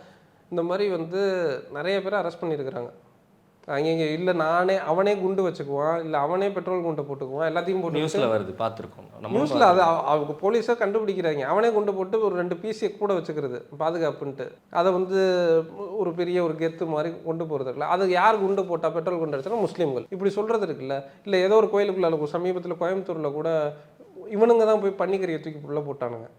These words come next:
Speaker 1: போட்டுட்டு அப்ப அந்த இடத்துல ஒரு சமூக பதட்டத்தையும் இதெல்லாம் உருவாக்குறது யாரு அப்படின்னு கேள்வி இருக்குல்ல. இப்படி எந்த முஸ்லீம்களும் பேசுனது கிடையாது. பாமர முஸ்லீம்கள் கூட பேசுனது கிடையாது.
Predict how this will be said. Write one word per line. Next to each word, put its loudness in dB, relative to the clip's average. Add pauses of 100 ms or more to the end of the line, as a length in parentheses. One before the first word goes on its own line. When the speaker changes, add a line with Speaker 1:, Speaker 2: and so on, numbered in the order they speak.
Speaker 1:
போட்டுட்டு 2
அப்ப 2
அந்த 2
இடத்துல -2
ஒரு 4
சமூக -2
பதட்டத்தையும் -4 (140)
இதெல்லாம் 0
உருவாக்குறது -2
யாரு 0 (760)
அப்படின்னு -4
கேள்வி -6
இருக்குல்ல. -4
இப்படி -2
எந்த 2
முஸ்லீம்களும் -2
பேசுனது -4
கிடையாது. -6 (100)
பாமர 6
முஸ்லீம்கள் 0
கூட -2
பேசுனது -4
கிடையாது. -4